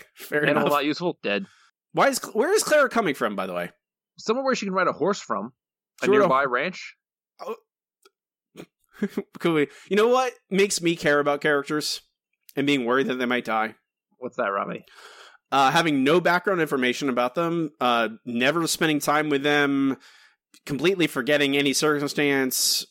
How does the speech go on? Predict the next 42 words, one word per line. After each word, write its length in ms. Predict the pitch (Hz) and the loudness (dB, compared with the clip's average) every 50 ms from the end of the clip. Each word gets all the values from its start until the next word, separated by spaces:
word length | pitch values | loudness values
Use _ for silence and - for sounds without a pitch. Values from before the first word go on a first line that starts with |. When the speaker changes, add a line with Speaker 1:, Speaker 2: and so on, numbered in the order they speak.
| _ | _
Speaker 1:
uh, 280 | - 127 123 120 120 117 | -2 0 2 2 2 0
being 260 | 113 120 143 139 123 | 0 0 -2 -2 -2
plot 280 | 120 - 120 107 101 - | -4 -6 -6 -6 -6 -8
devices. 420 | - - 78 - - - 117 110 - | -12 -16 -16 -12 -10 -8 -6 -4 -2
That 100 | 139 139 | -2 0
really 200 | 143 135 131 131 | 0 0 0 0
makes 220 | 131 123 - - | -2 -4 -4 -6
me 100 | 120 110 - _ _ | -8 -8 -8 _ _
care 380 | - - 127 113 110 98 98 | -6 -4 -2 -2 -2 -4 -6
if 100 | 101 95 | -6 -6
someone 260 | - - 110 104 104 104 | -6 -6 -6 -4 -4 -4
lives 180 | 104 98 - | -4 -4 -6
or 60 | 101 | -10
dies. 500 | 98 - - - 95 - - - - - - | -10 -10 -8 -8 -8 -8 -8 -10 -10 -10 -8
Like, 200 | - 123 120 - | -6 -6 -6 -6
it 80 | - 156 | -4 -4
doesn't 200 | 185 233 254 226 | -2 -2 -2 -2
matter 260 | 240 262 269 247 202 | -2 -2 0 2 0
if 80 | 160 - | 0 -2
Clara 440 | - - 143 135 127 127 123 117 - - _ 120 - _ | -2 -2 0 2 2 2 2 0 -2 -4 _ -20 -10 _
dies 400 | - 110 110 107 107 110 107 - | -2 0 0 0 0 0 -2 -4
in 220 | 113 87 120 113 107 | -6 -4 -4 -4 -2
this 340 | 104 104 - - - - - _ _ _ _ _ _ _ _ _ | -2 -4 -4 -6 -6 -8 -12 _ _ _ _ _ _ _ _ _
river. 400 | 170 - 101 - - 52 - - - | -8 -8 -8 -8 -12 -18 -20 -8 -8
Who 80 | 170 165 | -6 -6
cares? 440 | - - 349 359 392 349 202 190 | -4 -4 0 0 0 0 0 -2
She's 200 | - - 202 208 | -4 -4 -4 -2
not 200 | 320 339 349 294 | -2 -2 -2 -4
real. 420 | - 269 320 339 320 254 170 113 - _ _ _ _ _ _ _ _ _ | -4 0 0 2 2 2 -2 -2 -10 _ _ _ _ _ _ _ _ _
She 160 | - - 226 | -6 -4 0
doesn't, 300 | 208 247 262 - 262 - | 0 0 0 0 -2 -4
she's 180 | - - 220 208 | -2 -2 0 0
not 200 | 262 294 262 226 | 0 -2 -2 -2
real 200 | 240 247 240 233 | 0 0 0 0
in 60 | 220 | 0
my 140 | 214 214 208 | 0 0 0
mind. 400 | 196 196 208 208 196 165 117 113 | 2 2 2 2 2 0 0 -2
You 80 | 123 | 0
haven't 180 | 160 208 226 208 | 0 0 0 -2
done 140 | 220 226 220 | -4 -2 0
the 80 | 214 | 0
work. 340 | 202 214 220 139 - - - | 0 0 0 -2 -4 -6 -16